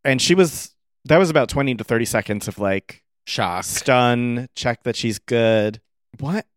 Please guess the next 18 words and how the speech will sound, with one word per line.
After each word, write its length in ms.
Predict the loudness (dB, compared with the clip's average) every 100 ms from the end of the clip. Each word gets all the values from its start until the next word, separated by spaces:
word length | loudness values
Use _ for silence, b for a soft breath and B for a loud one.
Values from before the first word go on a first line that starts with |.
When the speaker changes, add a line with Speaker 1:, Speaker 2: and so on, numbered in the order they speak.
| _ _ -6
Speaker 1:
is 300 | -4 -4 -8
with 340 | -2 -2 -2 -4
you 140 | -6
people? 500 | -6 -10 -8 -6 -6
Speaker 2:
I 180 | -6 -8
don't 180 | -10 -10
know 100 | -12
what's 200 | -12 -12
going 260 | -12 -12 -10
on. 380 | -12 -12 -14 -8
Speaker 1:
The, 240 | -4 -4 -6
the 160 | -6 -4
manners, 1000 | -2 0 2 2 2 0 -2 -6 -8 -14 _ _ _
the 100 | -10
social, 640 | -8 -4 -2 -2 -4 -6 -4
the 100 | -4
lack 540 | 0 0 0 -2 -12 -20 _ _
of 380 | -2 0 -2